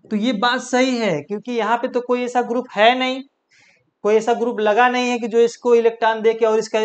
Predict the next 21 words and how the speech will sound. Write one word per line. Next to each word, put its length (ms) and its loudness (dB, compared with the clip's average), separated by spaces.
और 120 4
इसको 260 -2
अन-, 380 0
अनस्टेबल 500 0
ज़्यादा 260 6
करे 280 0
यहाँ 260 -2
पे। 100 -6
But 160 0
यहाँ 240 2
पे 120 -4
तो 120 -4
इसको 220 -4
हाई 460 0
अनस्टेबल 520 0
कर 200 0
दे 120 -2
रहे 100 -8
हैं, 80 -16
क्योंकि 220 -2
तीन 540 -2